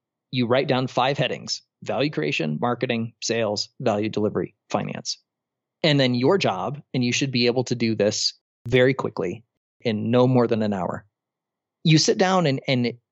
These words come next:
in your current understanding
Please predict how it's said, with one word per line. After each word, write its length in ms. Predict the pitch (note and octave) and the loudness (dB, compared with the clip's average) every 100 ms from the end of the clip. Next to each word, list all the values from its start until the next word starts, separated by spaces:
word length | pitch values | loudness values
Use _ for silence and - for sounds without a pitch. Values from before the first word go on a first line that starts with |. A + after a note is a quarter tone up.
| _ _ _ _ _ _ | _ _ _ _ _ _
in 160 | D3+ C#3 | 2 4
your 120 | A#2+ | 2
current 420 | - - G#3+ A3 - | -2 -2 -2 0 -2
understanding 800 | D#3 D3+ - C#3 A#2 F#2+ E2+ | 0 0 0 0 -2 -4 -8